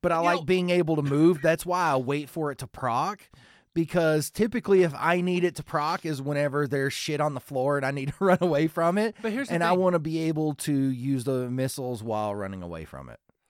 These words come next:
Speaker 2: I was arcane for most of, uh, uh, Legion. I, Burning
Speaker 1: Oh, really?
Speaker 2: Legion. Uh, yeah, um, yeah, uh, yeah, Legion. I was, it was fun because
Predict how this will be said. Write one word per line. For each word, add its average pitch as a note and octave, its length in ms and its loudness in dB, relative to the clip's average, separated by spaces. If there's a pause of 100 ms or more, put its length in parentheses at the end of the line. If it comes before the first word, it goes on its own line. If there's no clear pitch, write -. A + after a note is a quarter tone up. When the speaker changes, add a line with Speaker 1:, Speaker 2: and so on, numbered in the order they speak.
(120)
Speaker 2:
I G#3+ 140 -4
was D4 200 -6
arcane A#3 460 -8
for E3 220 -12
most E3 420 -6
of, C#3+ 480 -4 (100)
uh, C3 280 -8 (840)
uh, B2 260 -8
Legion. D3+ 500 -10 (640)
I, E3 200 -6
Burning F3+ 340 -4
Speaker 1:
Oh, F3+ 40 -6
really? F3+ 160 -4
Speaker 2:
Legion. A#2 200 -8
Uh, D#3 180 0
yeah, D3+ 520 -4
um, C#3+ 180 -10 (240)
yeah, C3+ 280 -8 (280)
uh, A#2 260 -14 (480)
yeah, A2+ 460 -8
Legion. A#2 380 -10 (680)
I A3+ 360 0
was, G3 1000 -4 (760)
it F#3+ 80 -6
was E3+ 180 -6
fun G3+ 540 -6 (420)
because F#3 680 -8